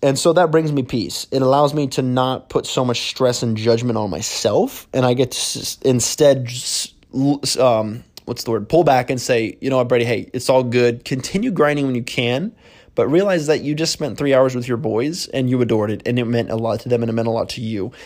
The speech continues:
Yes, you wanna have more finances and become more financially independent and stable and free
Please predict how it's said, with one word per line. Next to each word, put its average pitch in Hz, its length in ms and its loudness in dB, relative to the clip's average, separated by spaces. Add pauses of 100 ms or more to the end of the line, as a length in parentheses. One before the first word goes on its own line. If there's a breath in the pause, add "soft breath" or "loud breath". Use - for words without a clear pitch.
(100 loud breath)
Yes, 160 300 2
you 156 80 0
wanna 147 240 2
have 131 160 2
more 131 140 2
finances 127 520 -2
and 117 100 -2
become 117 240 0
more 117 140 2
financially 117 460 -2
independent 117 480 -4
and 113 100 -6
stable 113 420 0
and 110 140 -6
free 123 360 0